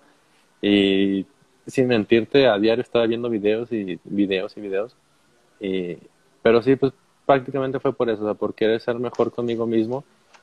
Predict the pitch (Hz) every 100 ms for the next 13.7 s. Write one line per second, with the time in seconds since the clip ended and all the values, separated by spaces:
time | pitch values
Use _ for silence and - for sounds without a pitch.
0 | _ 104 101 101 123 123 117 101 - 101
1 | 107 113 107 104 107 - 95 87 - -
2 | 92 - 95 101 107 104 107 - 117 110
3 | 95 90 - - _ _ _ _ _ _
4 | _ - 113 - 120 113 104 127 120 -
5 | 107 107 - 120 117 117 117 113 110 113
6 | 107 107 120 113 95 95 139 _ _ _
7 | _ _ _ _ 101 98 110 104 104 -
8 | 110 101 87 - 92 92 - 101 92 90
9 | 107 101 95 92 90 92 92 95 92 82
10 | - _ _ _ _ _ _ 95 95 92
11 | 95 92 92 92 - _ _ _ _ _
12 | - 95 92 90 87 85 82 82 - -
13 | 98 107 _ - 135 139 139